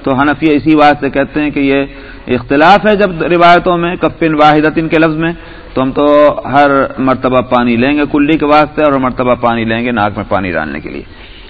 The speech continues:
اچھا صاحب، وزاد بعد قولی، یہ جو مسح کا لفظ تھا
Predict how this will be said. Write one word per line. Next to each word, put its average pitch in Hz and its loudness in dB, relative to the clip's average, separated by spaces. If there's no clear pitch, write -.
اچھا - -6
صاحب، 123 2
وزاد 180 6
بعد 196 6
قولی، 151 4
یہ 151 2
جو 170 2
مسح 190 2
کا 208 4
لفظ 180 2
تھا 151 4